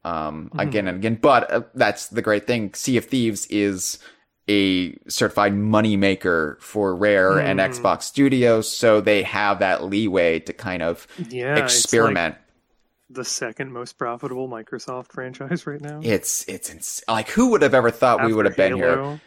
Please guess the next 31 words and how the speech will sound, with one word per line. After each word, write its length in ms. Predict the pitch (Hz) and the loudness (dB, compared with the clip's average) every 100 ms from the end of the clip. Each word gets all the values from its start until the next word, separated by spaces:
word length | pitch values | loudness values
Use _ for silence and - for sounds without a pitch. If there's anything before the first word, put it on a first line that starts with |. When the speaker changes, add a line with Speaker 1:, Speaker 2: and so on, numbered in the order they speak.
| _ | _
Speaker 2:
yeah. 400 | 127 131 117 117 - | -10 -8 -8 -10 -4
Speaker 1:
Who 300 | - 269 247 | 4 6 8
would 160 | 214 | 6
have 120 | 175 | 6
ever 280 | - 143 143 | 4 4 4
thought 560 | 131 - 113 98 92 101 | 2 2 2 4 0 2
that, 500 | 107 98 98 95 - - | 2 4 2 0 -4 -4
you 80 | |
know, 140 | 104 95 | -2 -2
Rare 560 | 95 104 107 101 95 | 0 2 4 4 2
would 380 | 92 92 92 90 | -2 -2 -4 -4
be, 500 | - 92 87 82 82 - _ _ _ | -8 -6 -6 -6 -8 -14 _ _ _
uh, 340 | - - - 95 | -20 -20 -16 -10
such 460 | - 113 - 104 | 0 0 0 -6
big 220 | 95 107 - | -2 -2 -2
shots 640 | - 110 92 - - - | -2 2 0 -2 -10 -6
at 140 | - 98 | -2 0
Xbox 480 | 92 - - 90 - | 0 -2 0 0 -2
Studios? 560 | - 107 95 95 101 - | -6 -4 -2 -2 -2 -2
I 220 | 127 180 | 2 2
remember 640 | 196 185 160 156 156 165 165 | 2 0 0 2 2 2 2
the 120 | 160 | 0
years. 680 | 139 151 143 117 101 101 - | 2 4 6 4 2 -2 2
Oh, 320 | 120 131 135 | 6 6 6
my 180 | 123 113 | 4 2
friend, 340 | - 113 110 107 | 0 0 2 2
I 80 | 113 | 2
remember 480 | 117 113 117 113 110 | 2 0 -2 0 0
the 100 | 110 | 0
years 420 | 104 104 101 110 | 0 2 2 0
where 300 | - 107 156 | 0 2 2